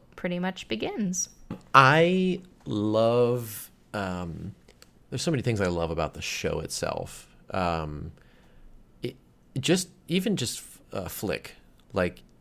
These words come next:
Speaker 1: Yeah.
Speaker 2: his, his little head popping out of the ceiling and, and talking to everybody, like, just a cool, I don't know. It's just, like, there's all these little fun elements that make it immersive.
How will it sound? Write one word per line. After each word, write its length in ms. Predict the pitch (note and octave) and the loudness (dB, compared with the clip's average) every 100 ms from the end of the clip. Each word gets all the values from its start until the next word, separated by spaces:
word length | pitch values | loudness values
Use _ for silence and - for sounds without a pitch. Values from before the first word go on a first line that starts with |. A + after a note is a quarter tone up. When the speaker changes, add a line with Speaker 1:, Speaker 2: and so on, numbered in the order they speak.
| - - - - | -20 -20 -20 -10
Speaker 1:
Yeah. 240 | F3 - | -8 -6
Speaker 2:
his, 280 | A2+ B2 G2 | -2 -2 -2
his 220 | A#2 B2 A#2 | -2 -2 2
little 180 | A2+ | 2
head 280 | F#2+ G#2 F2 | 4 2 2
popping 300 | G#2+ F#2 F#2 F#2 | 0 0 2 0
out 100 | F2 | 0
of 60 | |
the 60 | E2+ | -4
ceiling 480 | - F#2 E2 E2 D#2 | -2 -2 -2 -2 -4
and, 180 | D#2 - | -6 -6
and 140 | F2+ | -8
talking 360 | F2+ F2 E2+ E2+ | 0 0 0 -4
to 40 | |
everybody, 440 | E2+ E2 E2 F2 F#2 | -2 -2 -2 -2 -2
like, 280 | F#2+ F#2 - - - - - - - - - | -4 -6 -12 -20 -20 -20 -20 -20 -20 -20 -6
just 200 | C#3 A#2+ | -4 -4
a 40 | |
cool, 360 | - - A2+ - | -6 -2 0 4
I 80 | |
don't 100 | E3+ | 4
know. 240 | D#3 G2+ - | 4 2 0
It's 220 | A2+ - - | -6 -6 -6
just, 200 | D3 D3+ | -4 -2
like, 160 | C3+ | 0
there's 140 | C3 C3+ | 0 0
all 120 | F3+ | 2
these 200 | E3+ C#3 | 0 2
little 140 | A#2 | 2
fun 600 | - - B2 A#2+ B2 B2 - - - - - | 0 0 2 2 0 -4 -8 -20 -20 -20 -4
elements 440 | G#2+ G#2 G2+ F#2 | 0 2 2 0
that 160 | - D#2+ | -4 -4
make 300 | F2+ F#2 F#2 | 0 0 2
it 220 | F2+ - - - - - - - | 0 0 -12 -20 -20 -20 -20 -4
immersive. 880 | G#2 E2+ F2 F#2 - A#2 B2 B2 | -2 0 0 0 0 -2 -2 -6